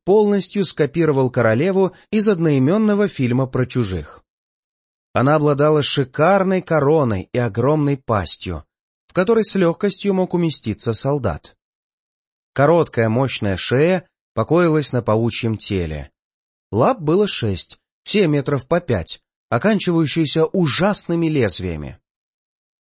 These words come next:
При каждом её шаге стонала земля. Это чудовище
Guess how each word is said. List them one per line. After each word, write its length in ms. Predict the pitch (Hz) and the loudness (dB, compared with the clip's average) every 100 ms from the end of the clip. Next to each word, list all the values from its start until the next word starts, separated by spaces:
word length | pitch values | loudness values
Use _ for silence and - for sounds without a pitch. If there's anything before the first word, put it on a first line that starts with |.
| _ | _
При 160 | - 160 | -2 0
каждом 340 | 226 214 190 | 2 0 0
её 240 | 170 151 120 | 0 0 0
шаге 480 | - 123 139 170 175 | 0 0 2 -2 -4
стонала 640 | - 135 120 120 127 120 | -2 0 2 2 2 0
земля. 560 | 107 107 90 82 73 _ _ _ _ _ _ _ _ _ _ | -2 -4 -4 -6 -10 _ _ _ _ _ _ _ _ _ _
Это 200 | 135 160 | -2 -2
чудовище 720 | - 139 180 160 - - 98 | -4 -2 0 0 -2 -4 -4